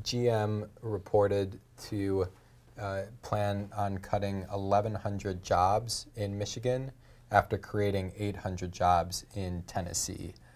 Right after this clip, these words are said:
Uh, so a little more about what those jobs actually are.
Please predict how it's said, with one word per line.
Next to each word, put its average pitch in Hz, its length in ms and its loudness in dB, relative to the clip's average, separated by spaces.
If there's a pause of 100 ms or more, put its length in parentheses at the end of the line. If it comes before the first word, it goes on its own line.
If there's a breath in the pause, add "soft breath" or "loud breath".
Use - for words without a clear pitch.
(220 soft breath)
Uh, 98 100 -4
so 101 180 2
a - 20 6
little 98 240 4
more 98 360 6
about 90 440 2 (120)
what 98 480 0
those 95 280 0
jobs 90 420 2
actually 101 400 -2
are. 92 440 4